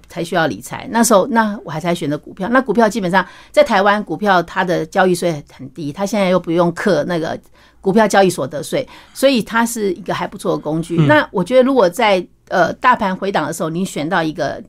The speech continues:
Speaker 1: 好的公司，那其实你是可以让你的财富是可以成长的。
Speaker 2: 嗯。
Speaker 1: 像我那时候，我自己二零一八年退休的时候，我就把我的退休金放在台积电，台湾最好的公司。虽然那时候台积电它一年配八块，它的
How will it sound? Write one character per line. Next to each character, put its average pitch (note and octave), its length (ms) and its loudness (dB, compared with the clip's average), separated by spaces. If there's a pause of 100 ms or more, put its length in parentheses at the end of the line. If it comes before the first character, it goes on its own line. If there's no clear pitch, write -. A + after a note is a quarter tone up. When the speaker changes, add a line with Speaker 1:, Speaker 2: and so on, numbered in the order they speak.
(120)
Speaker 1:
好 - 240 -2
的 E3 80 -2
公 G#3 240 0
司， G3 320 2 (460)
那 A#3+ 180 2
其 G3+ 200 -4
实 F#3 180 -4
你 D#3 160 -2
是 G#3 160 -4
可 F#3+ 180 -4
以 D3 380 -4 (300)
让 A3+ 200 2
你 D3 80 -4
的 D#3 80 -8
财 D#3 240 -8
富 F3 140 -12
是 F3 160 -8
可 F3+ 140 -10
以 C3 200 -8 (320)
成 D#3+ 280 -4
长 - 280 -2
的。 - 200 -14
Speaker 2:
嗯。 D#3+ 80 2
Speaker 1:
像 G3 280 2
我 E3+ 380 0
那 A#3 180 0
时 A3 120 -2
候， F3+ 120 2
我 E3 120 0
自 A3+ 120 -6
己 F#3 140 -6
二 G#3+ 160 2
零 F3 140 0
一 F#3 100 -2
八 F3 140 -2
年 D#3+ 160 -2
退 G3 120 -4
休 F3 140 -4
的 E3 80 -2
时 - 80 -6
候， D3+ 60 -2
我 - 100 -4
就 - 100 -6
把 F3 140 2
我 D3 60 2
的 D#3 80 -2
退 E3 180 -4
休 E3 100 0
金 E3 220 -2
放 F#3 220 -2
在 D#3+ 340 -2 (240)
台 E3+ 120 -12
积 D#3+ 120 -12
电， F3 280 -2
台 F#3 100 -8
湾 E3+ 140 -2
最 F3+ 120 -8
好 C#3 80 -8
的 D3 80 -16
公 D3+ 220 -8
司。 D3+ 240 -12 (300)
虽 D#4+ 160 2
然 D4 120 6
那 C#4+ 80 6
时 B3+ 80 4
候 B3+ 60 4
台 G3+ 160 2
积 G#3 100 -4
电 G#3 280 0
它 G#3 420 2
一 A#3+ 100 -2
年 E3+ 160 0
配 F#3+ 200 -2
八 F3 180 2
块， E3+ 180 -4
它 A3+ 140 -10
的 G#3 160 2